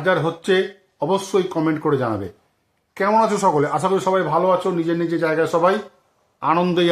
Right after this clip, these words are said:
আছো। ভিডিওটি ভালো লাগলে অবশ্যই লাইক করবে, শেয়ার করবে, সাবস্ক্রাইব তো তোমরা অবশ্যই করো, অবশ্যই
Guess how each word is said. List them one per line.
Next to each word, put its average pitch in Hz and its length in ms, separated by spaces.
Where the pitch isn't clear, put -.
আছো। 127 160
ভিডিওটি 226 400
ভালো 190 220
লাগলে 196 220
অবশ্যই 185 380
লাইক 170 180
করবে, 185 220
শেয়ার 165 220
করবে, 165 240
সাবস্ক্রাইব 170 500
তো 180 140
তোমরা 165 180
অবশ্যই 160 460
করো, 160 200
অবশ্যই 165 460